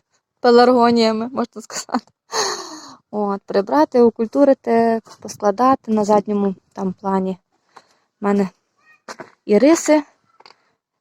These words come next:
Там того року я тут посадила. От. Тут такий великий жовтий кущ, не знаю, правда, як її назви. О, дуже високий виростає, такий аж гнеться, її треба, правда, стригти.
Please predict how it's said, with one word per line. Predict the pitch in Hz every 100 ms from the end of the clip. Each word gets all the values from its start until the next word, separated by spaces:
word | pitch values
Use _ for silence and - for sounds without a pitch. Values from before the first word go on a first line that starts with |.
| _
Там | 269 254
того | 269 262
року | 269 254
я | 254 247
тут | 247 240 - - - -
посадила. | 247 254 240 247 247 240 233 226 - - _ _ -
От. | 220 214 - - - - -
Тут | 214
такий | - - 226
великий | 214 220 220
жовтий | 208 208 220
кущ, | - 262 -
не | 214
знаю, | 202 208 190
правда, | 190 180 196
як | 196 -
її | 190 185 190 190 196 208
назви. | 214 294 302 262 277 _ _ _ _ _ _ _ _ _ - - - -
О, | 233 226
дуже | 214 208
високий | 196 196 202 -
виростає, | 190 196 - - 190 190
такий | - - 190
аж | 190
гнеться, | 190 196 190 -
її | 190 190
треба, | - 196
правда, | 190 190
стригти. | 190 - 190 175 196